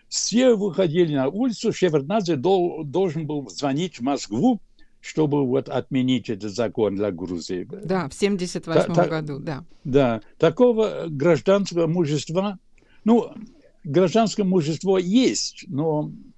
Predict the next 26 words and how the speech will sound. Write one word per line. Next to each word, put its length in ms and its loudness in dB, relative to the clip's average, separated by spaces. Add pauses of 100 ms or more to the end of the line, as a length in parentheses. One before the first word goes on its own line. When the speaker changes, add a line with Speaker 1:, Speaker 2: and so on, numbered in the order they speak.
(220)
Speaker 1:
проявляется 880 2 (380)
как-то 640 0 (220)
неумело. 760 2 (280)
Speaker 2:
Скажите, 540 2
пожалуйста, 640 -2
э, 500 -2 (120)
недавняя 480 2
премия 480 -2
в 80 -8
марте 400 -2
месяце 500 -6
Минкульта 580 -4
Грузии 640 -6 (280)
и 100 -2
ваш 300 0
отказ 440 -4
от 160 -10
этой 300 -10
премии 600 -8
именно 520 -2
обоснован 960 -4
тем 260 -2
курсом, 500 -4
который 420 -12
взяла 360 -12
Грузия? 460 -18